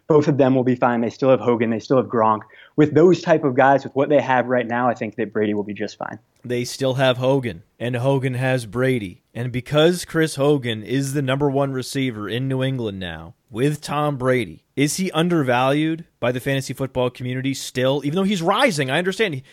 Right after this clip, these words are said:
Speaker 2: he's risen a full round in the last month. I understand that. But is he still undervalued?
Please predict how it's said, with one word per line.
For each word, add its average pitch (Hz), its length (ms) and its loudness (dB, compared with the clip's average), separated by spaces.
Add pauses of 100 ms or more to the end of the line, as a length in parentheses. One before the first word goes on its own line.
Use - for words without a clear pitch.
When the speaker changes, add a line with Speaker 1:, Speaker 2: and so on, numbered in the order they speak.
(120)
Speaker 2:
he's 180 220 -6
risen 226 300 2
a 160 60 0
full 208 320 2
round 156 520 0
in 107 60 -14
the 120 80 -8
last 165 320 -4
month. 185 400 -2
I 165 120 -8
understand 285 540 -2
that. 110 180 -10 (140)
But 165 100 -4
is 185 120 -2
he 190 60 -8
still 202 520 2
undervalued? 220 640 -2